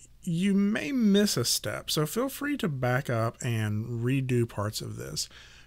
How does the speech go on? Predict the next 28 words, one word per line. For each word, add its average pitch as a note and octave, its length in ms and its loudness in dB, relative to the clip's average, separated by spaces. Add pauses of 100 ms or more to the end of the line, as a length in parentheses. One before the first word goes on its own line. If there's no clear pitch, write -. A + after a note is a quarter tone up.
(160)
Um, B2 180 -6
from E3 200 2
my G3 160 4
experience, F3 580 -2
people D#3+ 320 -2
in D3+ 100 0
classes C#3 580 -2
often A#2 420 -4
have B2+ 200 -4
to B2 220 -2
do B2+ 640 0
this B2+ 220 0
process A2+ 560 -2
more B2+ 240 2
than A2 360 0
once G#2 420 -4
because A2+ 360 -4
they A#2 100 0
miss F3 240 0
a F3+ 80 -2
step C3 500 -2
or A#2 160 -4
they A2 240 -4
had B2+ 300 -4
the B2 80 -2
wrong A#2 320 -2
object G#2+ 480 -4
selected. A2 640 -8